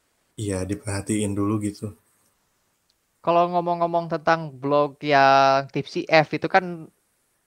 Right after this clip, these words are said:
Speaker 2: waktu dulu aku semester satu juga Imam tuh pernah nunjukin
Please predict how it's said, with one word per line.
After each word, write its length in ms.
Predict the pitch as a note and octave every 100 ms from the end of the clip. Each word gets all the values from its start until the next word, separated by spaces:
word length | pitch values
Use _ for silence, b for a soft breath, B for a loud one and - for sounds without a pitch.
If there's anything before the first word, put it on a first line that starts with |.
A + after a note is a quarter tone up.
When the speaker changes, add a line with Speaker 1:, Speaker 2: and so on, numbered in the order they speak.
| _
Speaker 2:
waktu 260 | B2+ C3 D3+ D3 C#3
dulu 160 | C#3+ D3+
aku 160 | C#3+
semester 320 | D3+ D3+ C#3+ -
satu 240 | C#3 F3+
juga 480 | D#3+ C3 B2+ B2 - _ - -
Imam 160 | C3+ C#3+
tuh 80 | F3
pernah 240 | - C#3 B2
nunjukin 260 | B2 D#3+